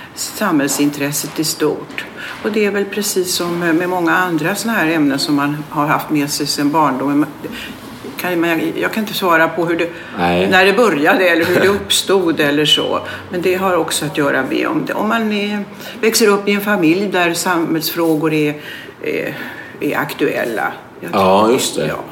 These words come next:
Speaker 1: jag tror det.
Speaker 2: Men sen kom du också in på det här med politik kombinerat
Speaker 1: Ja.
Speaker 2: med klädstil och stil.
Speaker 1: Ja, men jag har alltid också varit road och kommer ihåg saker. Alltså, vad hade jag på mig? Vad hade mamma på sig vid såna här tillfällen? Människor skriver ju memoarer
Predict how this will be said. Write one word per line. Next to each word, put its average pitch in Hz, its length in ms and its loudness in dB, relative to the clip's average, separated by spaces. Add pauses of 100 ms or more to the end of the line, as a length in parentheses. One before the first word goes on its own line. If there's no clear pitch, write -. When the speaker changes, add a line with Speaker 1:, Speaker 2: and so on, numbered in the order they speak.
(100)
Speaker 1:
jag - 160 -6
tror - 160 -6 (100)
det. - 200 -12
Speaker 2:
Men 139 100 4
sen 139 160 6
kom 139 180 2
du 185 60 6
också - 240 2
in 139 100 2
på 139 60 -2
det 135 80 2
här 123 140 2
med 117 160 2
politik 120 560 2
kombinerat 110 320 2
Speaker 1:
Ja. 98 60 2
Speaker 2:
med - 80 -2
klädstil 147 760 4
och - 60 2
stil. 175 120 2
Speaker 1:
Ja, 220 260 4 (200)
men 208 120 2
jag 214 80 4
har 226 80 2
alltid 247 500 2
också 175 440 0 (360)
varit 160 560 0
road 151 480 2
och 160 120 2
kommer 175 280 -2
ihåg 240 600 4
saker. - 520 -2
Alltså, 139 220 0
vad 165 120 0
hade 175 260 -2
jag 180 180 0 (100)
på 135 260 0
mig? 135 160 0
Vad 135 100 -4
hade 156 200 -2
mamma 180 400 0
på 139 240 -2
sig 151 140 -4
vid 143 200 0
såna 151 140 -4
här - 140 -4
tillfällen? 143 680 -2 (280)
Människor 202 320 2
skriver 208 320 2
ju 202 100 4
memoarer 202 680 2